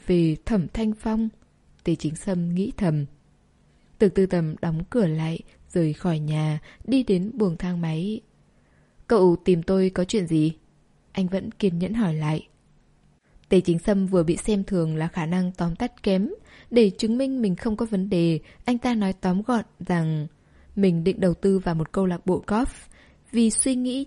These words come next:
chu toàn nên anh ta muốn tiền được chuyển từ tài khoản của Tưởng Tư Tầm qua đó. Anh ta nói,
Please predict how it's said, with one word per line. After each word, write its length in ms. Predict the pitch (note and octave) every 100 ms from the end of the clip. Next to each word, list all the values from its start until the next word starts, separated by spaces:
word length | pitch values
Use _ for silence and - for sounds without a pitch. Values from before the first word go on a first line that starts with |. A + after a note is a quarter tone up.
| -
chu 160 | - A#3+
toàn 420 | G3 F3 E3 D3+ - -
nên 140 | C4
anh 140 | B3 B3
ta 260 | A#3 A3
muốn 420 | G#3+ F#3+ F3+ G#3 G4 _ - -
tiền 340 | F3+ E3 D#3+
được 220 | F3+ E3+
chuyển 260 | - F#3+ D3+ -
từ 120 | E3+
tài 220 | E3+ D#3+
khoản 320 | - E3+ C#3+ -
của 180 | F#3+ D#3+
Tưởng 280 | - F3 D3+
Tư 180 | F3+
Tầm 240 | F#3 E3+ D#3
qua 240 | - F3
đó. 340 | E3+ E3 F#3+ F#4+ _ _ _ _ _ _ - _
Anh 140 | G3+
ta 140 | F#3 F3
nói, 460 | E3 E3 G#3 A3